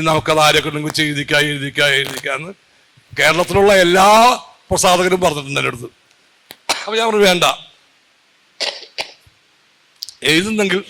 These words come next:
ഞാൻ എഴുതാം, അല്ലാണ്ട് ഞാൻ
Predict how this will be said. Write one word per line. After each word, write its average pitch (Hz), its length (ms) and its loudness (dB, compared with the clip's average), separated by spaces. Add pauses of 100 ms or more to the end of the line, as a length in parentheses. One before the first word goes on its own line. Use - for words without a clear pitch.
(680)
ഞാൻ 151 220 0 (100)
എഴുതാം, 120 300 -4 (1160)
അല്ലാണ്ട് 165 320 -2 (100)
ഞാൻ 160 100 -2